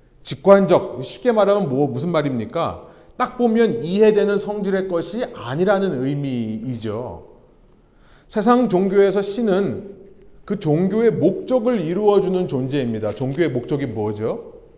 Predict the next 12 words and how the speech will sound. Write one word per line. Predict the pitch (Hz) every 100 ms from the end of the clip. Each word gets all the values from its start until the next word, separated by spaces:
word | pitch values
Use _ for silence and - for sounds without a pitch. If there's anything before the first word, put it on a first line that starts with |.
| _ _ _ - _ _ _ - - -
여러 | 127 156
가지가 | 160 147 156
있지만 | 127 143 151 190 240 - - - -
공통적으로 | - 147 170 190 190 185 160 143 151 175 220 - - - - -
모든 | 143 208 262 262 262
시대의 | 254 - 196 202 208
어느 | 147 131 170 226
문화에나 | 226 160 127 190 175 175 156 143 143 196 214
공통적인 | 143 185 190 202 180 180 175
종교의 | 180 139 147 156 143
목적은 | 120 - 131 147
뭐냐면 | 117 110 107 180 160 95 -